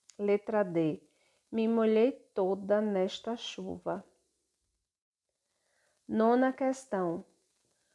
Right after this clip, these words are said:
Hoje está chovendo muito. Não vai, espacinho, para eu ir. O espaço vazio deve ser preenchido corretamente com letra A,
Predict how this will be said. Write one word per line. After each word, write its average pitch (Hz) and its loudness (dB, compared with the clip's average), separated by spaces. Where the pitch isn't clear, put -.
Hoje 269 4
está 262 -2
chovendo 254 4
muito. 220 0
Não 208 2
vai, 208 2
espacinho, 202 -6
para 202 0
eu 254 4
ir. 190 -2
O 226 -4
espaço 277 0
vazio 233 0
deve 220 -2
ser 254 -2
preenchido 240 -4
corretamente 202 -2
com 240 2
letra 202 -2
A, - -16